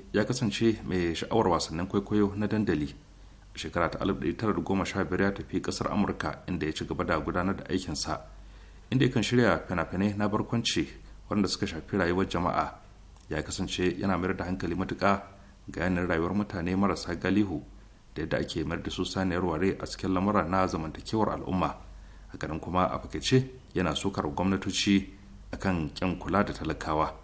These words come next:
da kuma yadda mafi yawan shugabanni suke mayar da hankali akan harkokinsu na mulki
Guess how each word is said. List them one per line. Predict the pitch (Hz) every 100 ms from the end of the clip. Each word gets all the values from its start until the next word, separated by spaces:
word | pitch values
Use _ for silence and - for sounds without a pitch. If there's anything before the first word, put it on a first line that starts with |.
| - - -
da | -
kuma | - 90 - 90
yadda | 87 80 78
mafi | 87 -
yawan | 85 95 92
shugabanni | - - - 73 80 101 98
suke | - 104 87 76
mayar | 92 90
da | 92
hankali | 98 85 101
akan | - - 85 85
harkokinsu | - 98 104 104 85
na |
mulki | 92 120 -